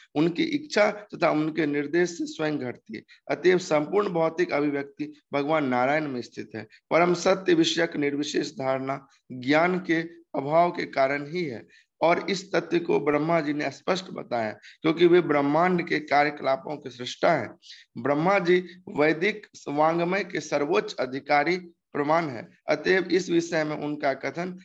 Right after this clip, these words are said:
सर्वोपरि जानकारी के रूप में है। हरे कृष्ण।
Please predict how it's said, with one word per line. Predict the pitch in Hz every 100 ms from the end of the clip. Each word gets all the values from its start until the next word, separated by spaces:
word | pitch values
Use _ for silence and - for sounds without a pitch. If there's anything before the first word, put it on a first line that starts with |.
| -
सर्वोपरि | - 147 151 165 160 156 165
जानकारी | 139 135 135 139 135 143
के | 135 127
रूप | 123 -
में | 139 127
है। | 123 113 _ _ _
हरे | 123 127
कृष्ण। | 127 117 - - -